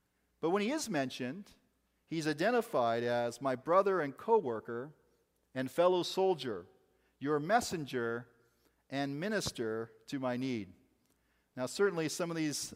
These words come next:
identifiers here right off the get-go sound very similar to the ones that are spoken of Timothy. So if you think about the quality of Timothy's life,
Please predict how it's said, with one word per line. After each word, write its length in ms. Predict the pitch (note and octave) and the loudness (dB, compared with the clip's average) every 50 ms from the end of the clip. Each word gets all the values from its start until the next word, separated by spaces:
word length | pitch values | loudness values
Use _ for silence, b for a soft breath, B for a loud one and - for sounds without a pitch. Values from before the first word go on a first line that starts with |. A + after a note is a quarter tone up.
| - - | -10 -6
identifiers 760 | B2+ B2+ B2+ C#3 C#3+ C#3+ - - D3 C#3 C3+ C3 B2+ B2+ | -4 0 0 0 0 0 0 2 2 2 2 0 -2 -4
here 140 | - D3+ C#3+ | -4 -4 -2
right 220 | C3 C#3 D3+ D#3+ F3 | 2 2 2 4 4
off 140 | E3+ - | 2 0
the 60 | - D#3+ | -2 -4
get-go 540 | C3 C#3+ C#3+ B2+ - A#2+ A2 G#2 G#2 A2 A2 b b b b b | -2 -2 -4 -4 -2 -4 -2 -2 -4 -6 -8 b b b b b
sound 300 | - - D#3 D3 C#3 C3 | -6 -2 0 0 0 2
very 220 | B2+ D3 D#3 D#3+ | 2 2 2 2
similar 380 | D3+ - - E3 D#3+ D3+ C#3 C3+ | 0 -2 -2 -2 -2 -2 -2 -2
to 60 | C3 | -2
the 60 | B2 | -4
ones 300 | B2 B2 C3 C3+ C3+ C3+ | -4 -2 -2 -2 -2 -2
that 100 | B2 B2+ | -2 -4
are 60 | B2 A#2 | -4 -4
spoken 400 | - - - C3+ C3 - C#3 C3 | -6 -4 -4 -4 -4 -4 -4 -6
of 100 | B2+ - | -6 -6
Timothy. 460 | - - E3+ D#3 C3 - - F#2 - - _ _ b b b b b b b | -6 -6 -4 -4 -4 -6 -8 -14 -18 -18 _ _ b b b b b b b
So 120 | - - | -12 -10
if 60 | A2 | -8
you 60 | A2 A#2 | -6 -6
think 180 | - C#3 C3+ | -6 -6 -4
about 200 | C#3 C3 C3 B2+ | 0 0 0 0
the 60 | - | 0
quality 420 | A#2 - - D3 C#3+ C#3 C#3 C3 B2 | -6 -2 2 4 4 4 4 2 -2
of 200 | A2+ A2 - - | -4 -6 -10 -10
Timothy's 500 | - - G#3 G3+ E3+ - D3+ C3 A#2 A2+ | -6 -4 -4 -4 -4 -4 -4 -4 -4 -2
life, 280 | A#2 A2+ A#2 A#2 A#2+ | -2 -2 0 -2 -4